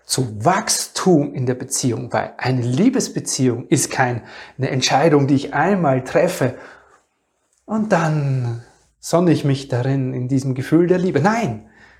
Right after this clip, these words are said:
es ist Wachstum, es ist ein Miteinander wachsen, es ist ein sich miteinander auseinandersetzen,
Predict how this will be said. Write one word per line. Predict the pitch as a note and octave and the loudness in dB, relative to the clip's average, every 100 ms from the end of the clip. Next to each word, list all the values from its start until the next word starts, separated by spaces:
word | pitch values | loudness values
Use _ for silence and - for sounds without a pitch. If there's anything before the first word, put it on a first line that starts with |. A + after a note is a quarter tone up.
| _ _ _ _ _ | _ _ _ _ _
es | C3+ | -6
ist | F#3+ F3 | -2 0
Wachstum, | F#3+ - - C#3+ - | 0 0 -4 -4 -4
es | - | -4
ist | F#3+ - | -4 -2
ein | E3 E3 | 0 2
Miteinander | A#3+ G3+ D#3 C#3+ C3+ | 2 2 2 0 0
wachsen, | C#3+ D3 - | 0 -2 -4
es | C3+ | -2
ist | G3 - | -2 0
ein | E3+ F3 | 0 0
sich | F3 F3 | 0 2
miteinander | F3 D#3+ D#3 D#3 C#3+ | 2 2 0 0 0
auseinandersetzen, | D3+ C#3+ C#3+ F3 G#3+ F#3 C3+ - C#3+ - - F3+ G3 | 0 0 0 2 4 4 2 0 0 -2 -4 -2 -4